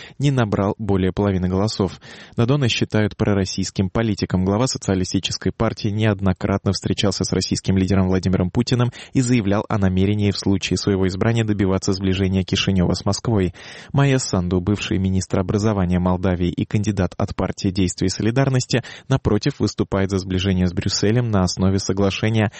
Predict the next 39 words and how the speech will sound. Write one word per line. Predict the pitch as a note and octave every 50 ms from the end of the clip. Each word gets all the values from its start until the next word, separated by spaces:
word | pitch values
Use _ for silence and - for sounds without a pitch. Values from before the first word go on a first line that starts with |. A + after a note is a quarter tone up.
| - -
об | - - A#2+ A#2
ассоциации | A#2+ - - A2+ - - - G2+ F#2+ - - A#2 A2
с | - -
Евросоюзом, | G#2 G2+ F#2 - G#2+ - - A#2+ B2+ B2+ G#2+ G2 G2 F2 F2+
подписанного | F#2+ - _ - F#2+ - - G#2+ G#2+ G#2+ G2+
в | F#2+
две | F#2 F2+
тысячи | - A2 A2 - -
четырнадцатом | - - - - F#2 - F2+ F2 - - - F2+
году. | F#2 F#2 G2 F#2 F#2 - F2 E2+ _ _ _ _ _ _ _ _ _ _ _ _ _ _ _ _ _ _ _ _ _ _ _ _ _ _ _ _ _ _ _ _ _ - - - - -
В | - B2+
Болгарии | D3 D3 A2+ A#2 C3+ B2+ A2
тринадцатого | - - G#2 G2+ G2+ F#2 - - - G2 G2
ноября | F#2+ F#2+ F#2+ - B2+ A#2
проводится | - G2+ G2 F#2 F#2+ G2 G2 F#2 - - G#2
второй | - - - G2 F#2+ F#2+ F#2
тур | - - A2 G#2
голосования | G2 G2+ G2 F#2+ F2+ - - F#2 F#2 G2+ G#2 G2+ F#2+
на | F#2 F#2
президентских | - - F#2 F#2+ G2 F#2+ G2 F2+ F2 - - F#2+ -
выборах. | - G#2+ F#2+ G2 F#2 F#2 F2+ - - - - - - - - - _ _ -
На | A#2 A#2
высший | B2+ C3 - - C3 B2
пост | - G#2+ G2 - -
претендуют | - F#2+ F#2 - G2+ F#2 F#2+ G#2 G#2+ G#2+ - -
пророссийски | - G2 F#2+ G2 F#2+ - - G2 - - -
настроенный | G2 F#2+ F2+ - - - F#2 F#2 F#2 F2+
кандидат | - G2 F#2+ F2+ G#2+ F#2+ F#2+ - -
от | - F#2+
социалистической | - - G2 - - G2+ G2 F#2+ G2 - - G2+ - - G2+ - - G2 -
партии, | - G2+ F#2 - - - - A2+
новичок | A#2 A#2+ G#2+ G2 - - G2 -
в | -
политике | - G2 F#2 F2+ F2+ - - - - - G2
Румен | F#2+ F#2 F2+ F2+ F2+ F2+
Радев | F2+ F#2 F#2 F#2+ A#2 A#2+ - - -
и | - A#2+
список | - - - D#3 D3+ - - - -
пар-, | - B2+ G#2+ G2+ -